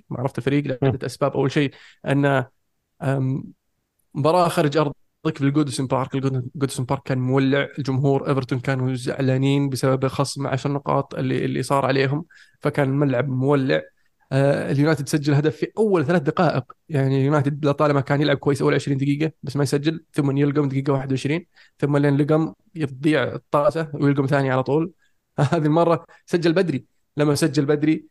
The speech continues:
Speaker 1: هجدت الأمور في الملعب، بدأ يق-، يقدر يمسك المباراة. ثم، آه، غير ذلك أنه سجل هدف ثاني، ثم سجل هدف ثالث.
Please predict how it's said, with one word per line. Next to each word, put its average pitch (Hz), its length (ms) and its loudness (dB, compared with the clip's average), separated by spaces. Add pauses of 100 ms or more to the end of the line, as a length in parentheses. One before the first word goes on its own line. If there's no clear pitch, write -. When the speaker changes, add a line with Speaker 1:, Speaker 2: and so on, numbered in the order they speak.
(140)
Speaker 1:
هجدت 143 440 0
الأمور 139 260 2
في 127 60 -8
الملعب، 135 360 0
بدأ 139 240 0
يق-، 135 240 -4
يقدر 143 280 0
يمسك 135 280 -4
المباراة. 139 480 0 (480)
ثم، 143 340 2 (380)
آه، 143 920 -6
غير 147 220 0
ذلك 156 540 0
أنه 135 280 -4 (800)
سجل 147 360 -2
هدف 160 220 0
ثاني، 160 400 -2 (800)
ثم 151 140 2
سجل 156 220 2
هدف 151 180 2
ثالث. 156 300 2